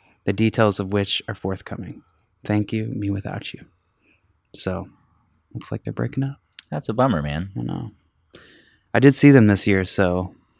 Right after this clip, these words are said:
Speaker 1: that's good. And I've seen them plenty of times, and they're always, always fun to see. But
Speaker 2: Are
Speaker 1: it's
Speaker 2: they
Speaker 1: always sad when I, have you heard that song, uh, "May All Your," oh man, is that the name of the song?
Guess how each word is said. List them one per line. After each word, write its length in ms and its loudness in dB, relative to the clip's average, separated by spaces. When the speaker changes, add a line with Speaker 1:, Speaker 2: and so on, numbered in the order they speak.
Speaker 1:
that's 200 0
good. 180 -6
And 100 -2
I've 120 -2
seen 220 2
them 300 0
plenty 220 4
of 80 -4
times, 400 -6
and 120 -6
they're 160 -8
always, 480 -8
always 240 -2
fun 200 -6
to 60 -6
see. 280 -8
But 220 -12
Speaker 2:
Are 120 2
Speaker 1:
it's 40 2
Speaker 2:
they 120 2
Speaker 1:
always 220 8
sad 220 4
when 120 2
I, 120 2
have 100 6
you 60 6
heard 140 8
that 120 8
song, 460 8
uh, 640 8
"May 280 6
All 200 8
Your," 400 4
oh 260 -6
man, 360 -10
is 200 -8
that 120 -8
the 60 -6
name 200 -6
of 60 -4
the 60 -6
song? 420 -4